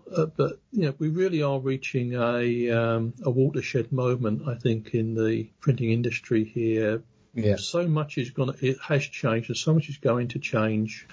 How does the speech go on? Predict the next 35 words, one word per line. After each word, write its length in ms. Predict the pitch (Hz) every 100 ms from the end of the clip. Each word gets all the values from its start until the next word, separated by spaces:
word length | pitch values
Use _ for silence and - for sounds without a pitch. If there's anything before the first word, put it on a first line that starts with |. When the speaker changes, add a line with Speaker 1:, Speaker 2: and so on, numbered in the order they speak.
| - - - - -
Speaker 1:
over 360 | 135 123 131
the 100 | 120
next, 680 | 120 117 143 - - - -
you 100 | 131
know, 380 | 120 113 117 117 -
twelve, 360 | - 131 117 120
eighteen 520 | 117 117 - 113 113
months 520 | 117 127 - - - _
here. 180 | 110 165
Speaker 2:
Yeah, 120 | 196
for 180 | 175 107
Speaker 1:
Especially 140 | 101
Speaker 2:
sure. 140 | 175 170
Speaker 1:
with 100 | 165
the, 300 | 151 151 147 - - _
with 100 | 160
the 80 | 131
ecological 920 | 143 139 135 135 131 - 127 120 113 - _ - - -
direction 600 | 123 127 - - 117 113
that 200 | 113 - _
the, 380 | 151 117 113 135
the 140 | 127 120
world 320 | 120 117 123
seems 300 | - 120 110
to 100 | -
be 160 | 113 107
taking 680 | - 117 123 - 127 110 - _
now 320 | 123 117 113 110
as 160 | -
well. 300 | 127 117 117 _ _ -
Speaker 2:
Yeah. 180 | 110 -
Speaker 1:
It's 360 | - - - -
an 140 | 160 151
interesting 600 | 208 214 220 - 208 180
time, 360 | - 175 107